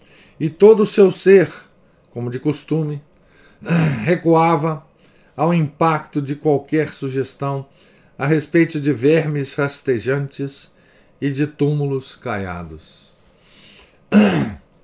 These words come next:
Mal pôde esperar que o Senhor acabasse de falar para chamá-lo à parte dentre a rude multidão e censurá-lo. "Deus não permita tal coisa, Senhor",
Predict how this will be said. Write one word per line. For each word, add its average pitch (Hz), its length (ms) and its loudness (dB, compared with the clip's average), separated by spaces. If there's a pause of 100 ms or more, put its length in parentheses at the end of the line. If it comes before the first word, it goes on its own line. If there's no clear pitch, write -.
(400)
Mal 190 380 4
pôde 196 300 6
esperar 160 680 -2
que - 80 -6
o 156 80 0
Senhor 156 340 -2
acabasse 156 640 -4
de 156 120 -6
falar 139 600 -2 (840)
para 143 200 0
chamá-lo 175 480 2
à 180 80 4
parte 156 680 -4 (400)
dentre 147 680 2
a 127 140 0
rude 127 380 0
multidão 127 680 -4 (580)
e 117 80 -8
censurá-lo. 110 880 -4 (2750)
"Deus 202 360 8
não 226 120 2
permita 196 540 4
tal 190 320 2
coisa, 165 480 6
Senhor", 90 420 -10